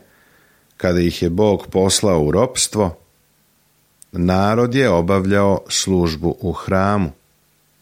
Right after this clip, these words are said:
Problem je bio u njihovom nepravednom srcu. Otkrivenje Božijeg plana.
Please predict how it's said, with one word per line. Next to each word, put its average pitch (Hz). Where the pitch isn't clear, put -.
Problem 139
je 85
bio 113
u 87
njihovom 110
nepravednom 85
srcu. -
Otkrivenje 110
Božijeg 85
plana. 78